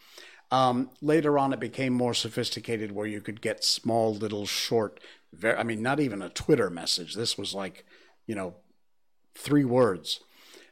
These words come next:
Um, but you could put in, you know, your phone number and then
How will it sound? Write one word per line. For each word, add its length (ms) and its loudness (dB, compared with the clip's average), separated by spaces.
Um, 480 0
but 180 -2
you 80 0
could 180 0
put 160 4
in, 220 6
you 100 0
know, 160 2
your 180 -2
phone 260 4
number 260 2
and 120 -2
then 260 -4